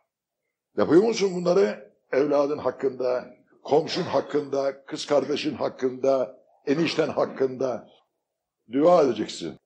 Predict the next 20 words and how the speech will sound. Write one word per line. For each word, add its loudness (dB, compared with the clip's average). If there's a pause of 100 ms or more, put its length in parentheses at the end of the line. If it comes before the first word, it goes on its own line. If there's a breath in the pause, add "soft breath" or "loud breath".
(220)
Hak'tan 2
hidayet 4
dileyeceksin. -4 (240)
يُضِلُّ 2 (140)
مَنْ -2
يَشَاءُ 6 (560)
وَيَهْدِي 6
مَنْ -2
يَشَاءُ. 0 (600)
Allah 6 (560)
Celle 4
Celaluhu 4
dilediğini -2
dalalette 2 (760)
bırakır, 2
di-, -12
dilediğini -2
de -4
hidayete 2
götürür. -6